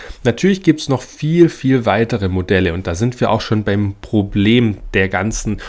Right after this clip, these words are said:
Komplexität, möchte ich's mal nennen. Es gibt unfassbar viele Modelle, um den fairen Wert zu berechnen oder auch um eine Renditeerwartung zu berechnen. Da gibt's, wie gesagt, viel, viel mehr als das, was ich euch jetzt hier vorgestellt habe.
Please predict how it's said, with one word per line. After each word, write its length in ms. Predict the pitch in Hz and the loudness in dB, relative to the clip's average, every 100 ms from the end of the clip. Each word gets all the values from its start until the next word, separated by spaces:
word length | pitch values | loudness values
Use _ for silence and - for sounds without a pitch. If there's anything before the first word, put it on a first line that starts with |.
| - - | -16 -4
Komplexität, 960 | 107 104 107 98 - 98 - 113 104 | -2 0 0 -2 -4 -8 0 2 2
möchte 280 | 95 87 - | -2 -6 -8
ich's 180 | 92 - | -8 -6
mal 160 | 87 | -6
nennen. 180 | 90 98 - - - - | -8 -10 -14 -16 -16 -14
Es 120 | - | -4
gibt 300 | - 143 - | 0 0 0
unfassbar 880 | 120 117 - - 131 156 - 127 110 | 0 0 -2 0 2 0 -4 -4 -4
viele 320 | - 139 131 | -2 -2 0
Modelle, 480 | 101 92 113 147 117 | -2 0 0 2 0
um 120 | 113 | 0
den 140 | 104 | -2
fairen 500 | 95 - 156 170 143 | -2 -4 -2 -2 -2
Wert 260 | 120 110 117 | 0 -2 -4
zu 140 | - | -6
berechnen 440 | 110 104 104 - 110 - | -6 -6 -6 -6 -6 -4
oder 240 | 139 135 | -4 -4
auch 120 | 110 | -4
um 100 | 139 | -4
eine 160 | 120 120 | -2 -2
Renditeerwartung 840 | 120 - 139 135 98 92 92 92 | -4 -4 -2 0 0 0 -4 -6
zu 180 | - 98 | -10 -10
berechnen. 460 | 92 98 - - 110 - - - | -8 -8 -10 -14 -16 -16 -16 -12
Da 60 | 104 | -4
gibt's, 280 | 123 123 135 | -4 -4 -2
wie 100 | 151 | 0
gesagt, 320 | 131 92 - | 0 -2 -8
viel, 380 | - 147 180 196 | -10 -4 0 -2
viel 300 | - 135 131 | -2 -2 0
mehr 280 | 113 113 104 | 2 0 0
als 180 | 95 | -4
das, 260 | - 117 - | -4 -4 -4
was 140 | 95 | -4
ich 180 | 123 - | -4 -2
euch 160 | 98 - | -2 -2
jetzt 160 | 95 | -6
hier 120 | - 90 | -6 -6
vorgestellt 680 | - 160 98 - 92 87 | -2 -2 -2 -6 -6 -4
habe. 120 | 147 | -6